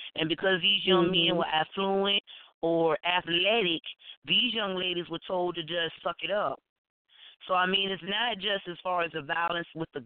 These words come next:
Speaker 1: gun, it's the violence with what's between your legs as well.
Speaker 2: Right, right.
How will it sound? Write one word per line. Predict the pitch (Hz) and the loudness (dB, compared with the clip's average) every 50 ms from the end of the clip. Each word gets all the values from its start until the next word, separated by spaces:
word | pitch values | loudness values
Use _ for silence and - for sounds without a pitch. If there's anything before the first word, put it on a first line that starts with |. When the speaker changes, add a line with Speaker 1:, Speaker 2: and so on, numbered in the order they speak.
| 113 | -4
Speaker 1:
gun, | - 170 196 208 208 196 180 160 156 151 - | -2 0 2 2 4 2 2 2 0 -2 -4
it's | - 170 - - | -6 -6 -4 -2
the | 156 151 | -4 -2
violence | 139 147 160 165 165 165 165 165 156 156 - | 0 0 2 4 4 4 2 2 0 -2 -2
with | 151 165 160 - - | -2 -2 -2 0 0
what's | 143 151 - - | -2 -2 -2 -4
between | - - - - 165 160 156 151 | -8 -12 -6 -2 -2 0 2 2
your | 147 147 | 2 2
legs | 139 151 170 180 196 196 190 165 143 143 | 2 0 0 2 2 0 0 -2 -4 -6
as | 135 131 | -8 -4
well. | 143 160 175 175 175 165 143 - - - - | -2 0 0 2 2 2 0 -2 -4 -6 -4
Speaker 2:
Right, | 165 165 170 180 180 170 151 135 - - _ _ _ _ _ _ _ _ _ _ - | 0 2 4 4 4 4 2 -2 -6 -12 _ _ _ _ _ _ _ _ _ _ -4
right. | 170 165 170 160 135 - - | -2 0 0 0 0 -2 -6